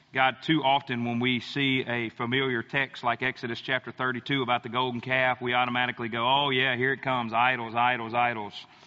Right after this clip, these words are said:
But God, every one of us are guilty of it. So this morning I pray that your word go before us,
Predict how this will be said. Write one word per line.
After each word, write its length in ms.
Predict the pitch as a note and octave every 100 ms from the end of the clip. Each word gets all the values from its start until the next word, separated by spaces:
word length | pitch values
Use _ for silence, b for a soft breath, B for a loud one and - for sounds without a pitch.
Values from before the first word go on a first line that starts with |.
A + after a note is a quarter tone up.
| B B B _
But 120 | A2
God, 180 | C3 B2
every 180 | C3 C3
one 160 | C3
of 80 | A2+
us 140 | A2
are 80 | A2+
guilty 320 | G#2+ A2+ G#2
of 140 | F#2+ F#2+
it. 60 | - _ _ _ _ _ _ _ _ _
So 160 | - A#2
this 220 | A2+ A2+
morning 260 | B2 B2 A2
I 100 | A2+
pray 380 | - B2+ A#2 G2 - b b b b b b b -
that 120 | A2+
your 160 | A#2+
word 280 | B2 B2+ C3
go 140 | B2+ C3
before 380 | B2 A#2 G2+
us, 240 | G2+ -